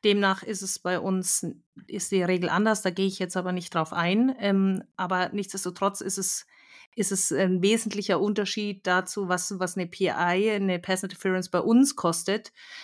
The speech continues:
Ähm, also nach N C double A-Regeln, beziehungsweise jetzt, ich sage jetzt mal im deutschen Football, als, ähm, in der N F L.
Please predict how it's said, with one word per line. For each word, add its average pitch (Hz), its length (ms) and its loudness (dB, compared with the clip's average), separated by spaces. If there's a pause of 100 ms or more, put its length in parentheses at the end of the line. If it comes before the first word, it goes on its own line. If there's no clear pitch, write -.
(280)
Ähm, 180 640 2 (300)
also 170 180 0
nach 170 240 -2
N 190 160 2
C 185 120 -6
double 170 220 0
A-Regeln, 190 420 2
beziehungsweise 175 420 0
jetzt, 170 240 -4
ich 190 100 -6
sage 180 160 -2
jetzt 175 140 -8
mal 180 120 -2
im 175 100 -4
deutschen 196 340 0
Football, 202 440 -2 (520)
als, 175 480 -2
ähm, 180 520 -2
in 180 140 0
der 160 140 2
N 180 80 0
F 160 160 -2
L. 208 400 4